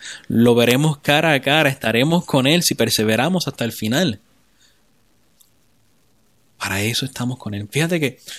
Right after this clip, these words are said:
San Pablo en la segunda lectura nos dice, quedan estas tres, la fe, la esperanza y el amor. La más grande es el amor. Cuando lleguemos al cielo, lo que va a quedar es el amor.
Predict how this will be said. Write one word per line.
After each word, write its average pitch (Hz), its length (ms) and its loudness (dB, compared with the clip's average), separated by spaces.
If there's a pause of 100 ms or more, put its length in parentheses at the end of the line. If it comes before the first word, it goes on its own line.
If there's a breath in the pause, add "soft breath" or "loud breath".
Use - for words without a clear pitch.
San 127 260 -2
Pablo 185 200 0
en 165 60 0
la 143 40 0
segunda 143 320 -2
lectura 143 420 -2
nos 104 220 -6
dice, 107 400 0 (720 soft breath)
quedan 156 320 2
estas 139 260 -2
tres, 95 220 -2
la 95 140 -6
fe, 131 200 0
la 139 60 0
esperanza 117 560 -4
y 107 60 -2
el 95 100 -4
amor. 92 300 -10 (320 loud breath)
La 123 200 0
más 147 200 -2
grande 139 400 -2
es - 160 -2
el 107 100 -4
amor. 95 340 -6 (220 loud breath)
Cuando 135 240 0
lleguemos 170 520 2
al 180 120 0
cielo, 208 240 -2
lo 135 140 0
que 117 140 -4
va 143 340 -6 (160)
a 127 120 -6
quedar 131 420 -6
es - 200 -4
el 98 140 -6
amor. 92 340 -10